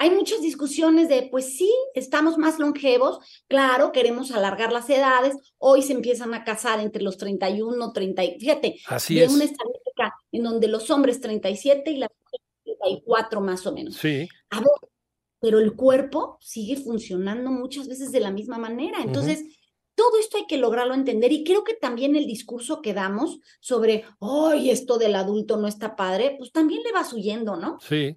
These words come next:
Speaker 2: sí, porque las presiones
Speaker 1: <laughs>
Speaker 2: sociales tienen mucho que ver también con, con, con todas estas
Speaker 1: Exactamente.
Speaker 2: modificaciones, ¿no? Doctora Alicia Rábago, maestra en Ciencias de la Orientación Familiar, en Educación, Neurocognición y Aprendizaje, y autora de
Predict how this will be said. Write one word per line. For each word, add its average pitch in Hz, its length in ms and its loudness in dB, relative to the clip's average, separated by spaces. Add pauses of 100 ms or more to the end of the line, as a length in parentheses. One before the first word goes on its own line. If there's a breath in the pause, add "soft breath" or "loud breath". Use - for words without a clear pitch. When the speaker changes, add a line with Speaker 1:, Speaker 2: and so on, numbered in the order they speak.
(280 soft breath)
Speaker 2:
sí, 185 120 2
porque 151 180 0
las 139 120 0
presiones 175 400 2
Speaker 1:
<laughs> - 0 -
Speaker 2:
sociales 165 420 0
tienen 160 220 -2
mucho 170 260 -4
que 135 80 -2
ver 139 160 0
también 127 280 -10
con, 104 420 -12
con, 117 200 -12
con - 0 -
todas 262 100 -2
estas - 240 -2
Speaker 1:
Exactamente. 151 340 0
Speaker 2:
modificaciones, 131 880 -4
¿no? 135 140 -18 (240)
Doctora 143 340 2
Alicia 190 260 0
Rábago, 180 320 4
maestra 165 380 0
en 147 60 0
Ciencias 170 360 -2
de 139 80 0
la 131 60 0
Orientación 131 420 -2
Familiar, 160 440 2 (260 soft breath)
en 131 120 -4
Educación, 151 520 -2
Neurocognición 165 720 0
y - 20 2
Aprendizaje, 139 580 -2
y 139 120 -2
autora 175 480 4
de 208 760 2